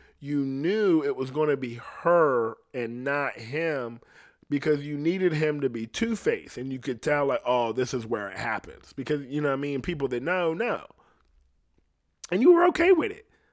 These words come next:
"Fuck this bitch. He ain't with her in real life. Get rid of her. Get her out of the universe and get him a real bitch," which is Anne Hathaway, you know? Halle Berry didn't have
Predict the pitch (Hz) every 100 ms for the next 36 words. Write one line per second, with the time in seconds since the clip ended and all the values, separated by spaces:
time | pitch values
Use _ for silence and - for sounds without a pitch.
0 | _ _ - - 135 - 120 104 - -
1 | _ _ _ _ - 180 117 101 117 120
2 | 110 98 101 101 107 123 208 170 127 110
3 | 98 139 185 185 147 120 131 127 - 120
4 | 117 110 110 117 113 98 101 110 110 139
5 | 143 123 110 165 123 104 - - _ 180
6 | 139 180 208 190 285 196 107 76 - _
7 | _ - 120 110 135 - _ - _ _
8 | - 208 196 220 220 196 175 185 214 226
9 | 202 160 -